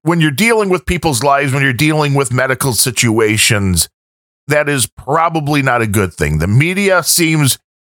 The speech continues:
quite uninformed, and, uh, Doctor Drew goes on with a little bit more in this, a little bit more recent quote here, but you can tell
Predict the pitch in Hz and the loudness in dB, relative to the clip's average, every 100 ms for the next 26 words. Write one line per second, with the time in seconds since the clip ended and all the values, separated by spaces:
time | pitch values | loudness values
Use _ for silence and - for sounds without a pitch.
0 | - - 196 233 - 165 165 143 - 131 | -10 -2 0 0 -2 -2 0 -2 0 0
1 | 123 120 117 107 98 _ _ _ _ 110 | 2 0 0 0 -2 _ _ _ _ -2
2 | 101 101 101 98 85 85 196 - 175 - | -2 -2 0 0 0 0 -2 0 -2 0
3 | 196 143 87 85 147 147 139 127 113 - | 0 0 -2 -2 -2 0 0 0 -4 -8
4 | _ _ - 131 135 139 127 131 131 127 | _ _ -6 0 2 2 0 0 2 2
5 | 127 127 123 120 117 - 180 220 208 190 | 2 0 0 0 0 0 0 0 0 0
6 | 175 151 220 196 214 170 190 202 196 202 | 2 0 0 0 0 -2 0 0 0 0
7 | 208 196 _ _ _ 113 131 127 151 143 | 0 -2 _ _ _ -2 0 0 -2 -2
8 | 135 113 180 190 160 113 | -2 -2 0 2 2 0